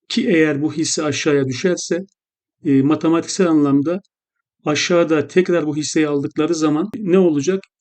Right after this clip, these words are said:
Lot sayılarını yükseltmiş olacaklar. Yani ben olsam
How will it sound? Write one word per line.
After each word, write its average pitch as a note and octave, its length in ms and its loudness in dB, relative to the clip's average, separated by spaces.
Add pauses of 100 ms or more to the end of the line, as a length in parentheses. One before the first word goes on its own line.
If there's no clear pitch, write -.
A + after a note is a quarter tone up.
(320)
Lot F3 200 2
sayılarını D#3+ 560 2
yükseltmiş D#3 540 0
olacaklar. C3 520 2 (1300)
Yani F3 320 0
ben G#3 100 2
olsam F#3+ 500 2